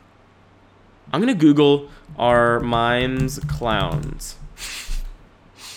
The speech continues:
A mime artist. Hmm. <laughs>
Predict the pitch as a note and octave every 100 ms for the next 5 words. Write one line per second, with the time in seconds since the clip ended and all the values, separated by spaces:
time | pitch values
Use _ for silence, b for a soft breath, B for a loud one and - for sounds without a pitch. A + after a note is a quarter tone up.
0 | B B _ _ _ _ _ _ _ _
1 | _ _ _ _ - - _ _ - _
2 | _ - B2+ B2 C3 D#3+ F#3 A#2+ B2 A2
3 | G#2+ - - - - - b b b b
4 | b b b - - - - E3 D3 G2+
5 | F2 - - _ _ _ _ _ _ _
6 | _ -